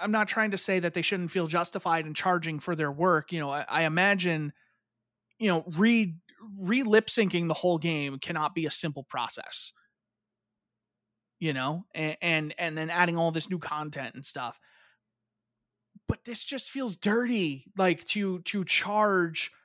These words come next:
for, you know, they did the free patch, they did the free update, so I guess there's that, but, uh, I guess the question is, does the original Ghost of Tsushima stay on the store? Can you still buy that for a lower price?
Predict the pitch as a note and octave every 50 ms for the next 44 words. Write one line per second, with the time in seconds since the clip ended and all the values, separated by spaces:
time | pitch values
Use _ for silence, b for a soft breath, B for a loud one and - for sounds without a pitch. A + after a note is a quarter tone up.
0 | b b b b b _ _ _ _ _ - - - G3 F#3+ F3+ F3 E3+ D#3+ -
1 | - G#3+ A3 A3 G3 F3+ E3 F#3+ F#3+ F3+ G3+ C4 B3 A#3 B3 - - - A#3 G#3
2 | F3+ - - D3+ C3 A#2+ B2+ - - F3 E3+ E3+ A3+ A#3 A3 A3 - G#3 F3+ E3
3 | D3+ D#3 - C#3+ C3 - - F3+ E3+ E3+ F#3+ A3+ A3+ - A3+ G3 F3 A3 G3+ -
4 | - - G3+ - - F3+ F#3 - - F3+ F#3 D#3+ A3+ C4 - - A#3+ - - A#3+
5 | A#3+ - - C4 A#3+ G3+ F3 E3 D#3+ D3+ D3 - - _ _ _ _ _ _ _
6 | _ _ _ _ _ _ _ _ _ - - A3 G3+ - G#3 A3+ A3 G3+ F3+ A3
7 | B3+ B3 - B3 C4 A#3+ F#3 G#3+ G#3+ G#3+ G#3 - G#3+ F3+ - F#3+ E3 - - A#3+
8 | A3+ G3 D#3 C#3+ - - - - - A3 F#3 C#3+ A2 G#2+ B2+ - - E3+ D#3+ D#3
9 | D#3 D3+ - - C4 B3+ F#3+ A#2+ - - - - F3+ F3+ F3 E3+ - - - B3
10 | A#3+ A3+ F#3 E3+ - F#3 F#3 F#3+ F#3 E3 E3 D#3+ D3+ C3 - - - E3+ D#3 D3+
11 | D3 D#3 D3+ D#3 D3 C3+ _ - D3 C3+ G2 - - - - -